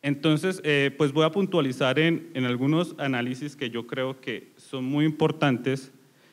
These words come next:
de analizar, eh, a partir del año dos mil dos, y pues voy a ser muy breve. El primer gran,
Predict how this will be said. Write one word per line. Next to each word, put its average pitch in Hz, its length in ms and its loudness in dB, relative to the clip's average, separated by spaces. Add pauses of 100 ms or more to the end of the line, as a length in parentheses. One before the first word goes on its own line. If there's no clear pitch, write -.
(320)
de 123 500 2
analizar, 120 840 0
eh, 123 260 4
a 117 160 0
partir 123 300 0
del 147 200 2
año 147 220 4
dos 127 120 0
mil 131 220 -4
dos, 175 400 -4 (1300)
y 120 100 -6
pues 120 180 2
voy 120 120 4
a 120 60 2
ser 120 120 0
muy 131 160 4
breve. 107 260 2 (3000)
El 160 140 -2
primer 170 260 2
gran, 226 500 2